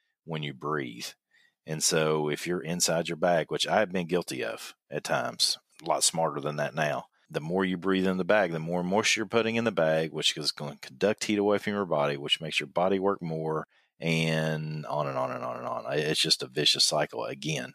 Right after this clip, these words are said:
So no, you don't need to be breathing into no bag. That's, that's bad news. I set up a hammock one time, one trip, and it was really, really cold, and I didn't have the gear that I needed to. Fancy that. I never do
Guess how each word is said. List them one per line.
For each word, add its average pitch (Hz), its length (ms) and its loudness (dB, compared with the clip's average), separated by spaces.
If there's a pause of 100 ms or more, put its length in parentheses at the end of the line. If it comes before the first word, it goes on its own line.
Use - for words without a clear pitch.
So 143 500 0
no, 151 280 2 (160)
you 151 100 -10
don't 147 180 -4
need 156 140 -4
to 135 60 -10
be 143 120 -6
breathing 147 460 -6
into 143 240 -10
no 135 160 -8
bag. 135 440 0
That's, - 320 2
that's 143 200 -6
bad 131 320 -2
news. 139 400 -2 (500)
I 107 80 4
set 110 240 6
up 98 160 2
a 80 140 4
hammock 104 400 2
one 92 320 -2
time, 92 340 2
one 90 140 0
trip, 92 500 2 (680)
and 82 340 2
it 90 80 2
was 78 160 -6
really, 104 560 4
really 104 260 4
cold, 85 360 2
and 85 40 2
I 85 40 2
didn't 90 220 2
have 92 200 4
the 87 100 4
gear 85 300 2
that 87 140 4
I 82 100 2
needed 87 320 -2
to. 78 180 -6
Fancy 87 360 -2
that. 80 240 0
I 80 80 -2
never 82 240 -4
do 78 240 -6